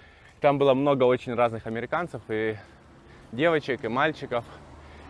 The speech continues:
Все пили пиво, и мы даже с одними познакомились, разговорились, и они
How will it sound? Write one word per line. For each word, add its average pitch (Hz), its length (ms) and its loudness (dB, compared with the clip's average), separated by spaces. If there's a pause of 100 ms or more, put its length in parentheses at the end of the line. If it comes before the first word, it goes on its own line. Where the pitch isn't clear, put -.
(180)
Все - 160 -2
пили 131 240 -2
пиво, 135 480 4 (640)
и 123 60 -6
мы 143 100 0
даже 139 300 0
с - 80 -16
одними 135 300 -2
познакомились, 135 680 -4 (720)
разговорились, 113 800 -2 (880)
и 117 420 -4 (520)
они 120 420 -6